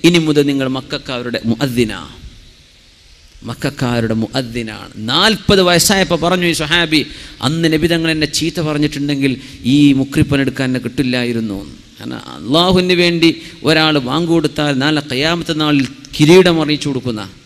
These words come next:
അള്ളാഹുവിന് വേണ്ടിയാണ് ചെയ്യണതെങ്കിൽ, അള്ളാഹ്ക്ക് വേണ്ടി ചെയ്താൽ, ആ, നിയത്ത് ശരിയാവണം. അള്ളാഹിൻ്റെ റസൂൽ ആ കഴിവ് എന്ത് ചെയ്തു? നിങ്ങൾ കളിയാക്കണ്ട, പാട്ടുപാടുന്ന ആൾ ആക്ക് നിർത്തിയിട്ട് ബാങ്ക് കൊടുക്കുക എന്ന് പറഞ്ഞു സ്വല്ലല്ലാഹു അലൈഹി വസല്ലം.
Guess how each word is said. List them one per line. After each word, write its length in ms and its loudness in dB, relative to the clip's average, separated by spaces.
അള്ളാഹുവിന് 420 2
വേണ്ടിയാണ് 280 -4
ചെയ്യണതെങ്കിൽ, 460 -8
അള്ളാഹ്ക്ക് 680 -2
വേണ്ടി 180 -4
ചെയ്താൽ, 340 -6
ആ, 40 -16
നിയത്ത് 240 -4
ശരിയാവണം. 480 -8
അള്ളാഹിൻ്റെ 280 0
റസൂൽ 340 4
ആ 80 0
കഴിവ് 440 4
എന്ത് 180 4
ചെയ്തു? 160 6
നിങ്ങൾ 240 2
കളിയാക്കണ്ട, 680 0
പാട്ടുപാടുന്ന 580 2
ആൾ 160 0
ആക്ക് 300 -4
നിർത്തിയിട്ട് 280 -2
ബാങ്ക് 240 2
കൊടുക്കുക 260 -2
എന്ന് 140 -12
പറഞ്ഞു 360 -18
സ്വല്ലല്ലാഹു 680 -2
അലൈഹി 160 -6
വസല്ലം. 560 -12